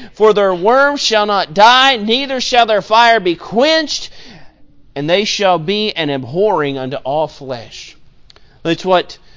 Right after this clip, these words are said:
uh, that's what Isaiah spoke of. Jesus was pulling from the book of Isaiah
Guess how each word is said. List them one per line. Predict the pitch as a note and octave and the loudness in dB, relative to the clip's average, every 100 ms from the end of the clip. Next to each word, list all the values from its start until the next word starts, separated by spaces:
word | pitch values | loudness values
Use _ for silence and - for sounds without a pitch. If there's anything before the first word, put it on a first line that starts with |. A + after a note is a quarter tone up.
| - | -10
uh, | C#3 C#3 C3 | -4 -4 -4
that's | D3+ - | -6 -2
what | F#3 E3+ - - C#3+ | 0 0 0 -8 0
Isaiah | D#3 C#3 E3+ D#3+ C3 - - | 0 2 0 2 -2 -6 -18
spoke | - - F#3+ F#3 | -14 -4 -2 -2
of. | D#3 C#3 | -4 -6
Jesus | - A3 A#3 A3 - | -4 -4 -2 -6 -6
was | F#3+ - | -8 -8
pulling | - B3+ B3+ A#3+ G#3 | -8 -2 -2 0 -4
from | G3 F#3 | -4 -8
the | F3 | -6
book | E3 G3 | -4 -4
of | F#3+ E3+ | -2 0
Isaiah | F3 D#3 F3 A3 F#3+ A2+ | 0 0 0 0 0 -4